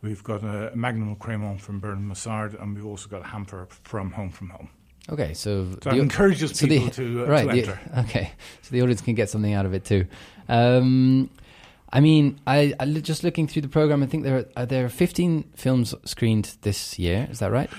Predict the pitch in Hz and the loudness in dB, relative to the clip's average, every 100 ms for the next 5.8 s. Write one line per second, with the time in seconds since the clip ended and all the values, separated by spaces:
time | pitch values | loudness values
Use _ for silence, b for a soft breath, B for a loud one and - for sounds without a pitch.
0 | B 117 - 139 135 127 127 117 - 123 | B -8 -4 -4 -2 -2 -2 -4 -4 -2
1 | 127 143 - - 165 156 135 127 131 160 | -2 -6 -10 -6 -4 -4 -2 -2 -4 -8
2 | 147 110 120 110 110 107 - 110 104 104 | -8 -8 -6 -4 -6 -8 -8 -6 -6 -8
3 | - - 113 113 98 - 82 76 - 117 | -10 -10 -8 -10 -10 -12 -14 -14 -6 -2
4 | 101 98 101 98 - - B B B B | 0 2 0 -2 -6 -20 B B B B
5 | 104 113 110 107 113 123 120 110 | 0 2 2 2 4 6 4 2